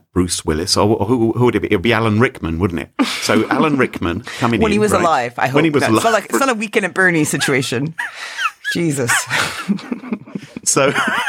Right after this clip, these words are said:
Speaker 1: <laughs> so if, if they've got a gun against a guard's head, right? The guard, i-, if he has to radio in to H Q, if he uses a word like pompomoose or something like that, that would indicate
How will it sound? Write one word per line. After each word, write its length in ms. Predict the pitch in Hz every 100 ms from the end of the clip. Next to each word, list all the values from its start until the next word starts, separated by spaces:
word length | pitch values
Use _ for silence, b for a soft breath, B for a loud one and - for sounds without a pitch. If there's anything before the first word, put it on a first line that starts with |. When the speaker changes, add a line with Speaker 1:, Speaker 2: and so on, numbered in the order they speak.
| -
Speaker 1:
<laughs> 500 | - - - - -
so 240 | - 147 147
if, 200 | - - - -
if 120 | -
they've 140 | 151
got 140 | 147 147
a 40 |
gun 340 | 120 156 139 95
against 340 | 95 107 -
a 40 |
guard's 400 | 104 101 104 92 -
head, 380 | 123 78 - - _
right? 360 | - 95 - - _ _ _ _ _ _ -
The 80 |
guard, 640 | 104 131 139 82 87 123 - _ _ _ _ _ _ _ _ _ _ -
i-, 100 | -
if 100 | 120
he 60 | 135
has 100 | 127
to 100 | 110
radio 480 | 101 120 113 113 107
in 200 | 117 92
to 140 | 98
H 260 | 98 - -
Q, 400 | - 101 67 - _ _ _ _
if 140 | -
he 60 | 131
uses 360 | 131 120 110 107
a 60 |
word 420 | 95 113 95 87
like 240 | 90 78 -
pompomoose 720 | 120 110 98 87 101 - -
or 120 | 95
something 340 | 92 113 110 95
like 160 | 80
that, 220 | 113 101 113
that 200 | 127 -
would 140 | 107
indicate 800 | 127 156 123 - 76 101 - -